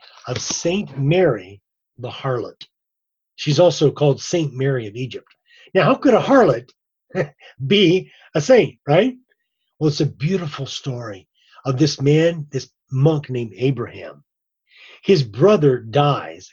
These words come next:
and leaves a seven-year-old daughter. And they bring him, they bring the daughter to her uncle, Abraham, who's out in the desert. And he makes a cell right next to his with a little bit of an opening where he can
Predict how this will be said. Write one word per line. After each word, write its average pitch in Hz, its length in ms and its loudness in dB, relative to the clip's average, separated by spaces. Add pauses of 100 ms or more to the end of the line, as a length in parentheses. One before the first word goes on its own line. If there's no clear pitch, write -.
and 127 220 -2
leaves 156 300 0
a 123 80 -8
seven-year-old 139 1000 -4
daughter. 117 440 -6 (920)
And 160 180 4
they 156 100 4
bring 190 440 4
him, 165 440 -4 (220)
they 156 100 4
bring 226 340 4
the 190 100 4
daughter 143 600 0
to 139 220 -4
her 139 220 -4
uncle, 180 440 -2
Abraham, 123 540 -4 (360)
who's 156 220 4
out 151 160 4
in 123 80 -6
the 117 80 -8
desert. 143 480 0 (420)
And 147 120 -2
he 262 160 4
makes 226 360 2
a 139 80 -2
cell 135 720 -2 (260)
right 170 260 2
next 170 360 -4
to 113 140 -18
his 160 580 2 (280)
with 185 200 2
a 175 40 2
little 214 320 2
bit 175 200 4
of 147 100 -2
an 127 140 -6 (100)
opening 135 600 0 (300)
where 175 140 4
he 214 160 2
can 160 340 -2